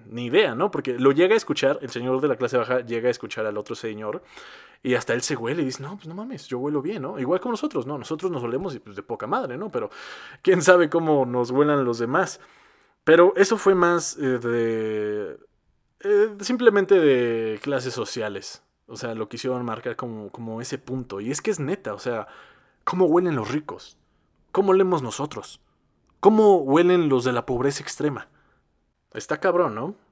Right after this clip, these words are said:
O sea, haciendo un olor diferente al olor malo, ¿no?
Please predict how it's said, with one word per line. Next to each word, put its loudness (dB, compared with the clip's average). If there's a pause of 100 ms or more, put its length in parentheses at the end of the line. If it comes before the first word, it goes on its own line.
(160)
O -20
sea, -2
haciendo 0
un -2
olor 2 (580)
diferente 0
al -4
olor 0
malo, 0
¿no? -10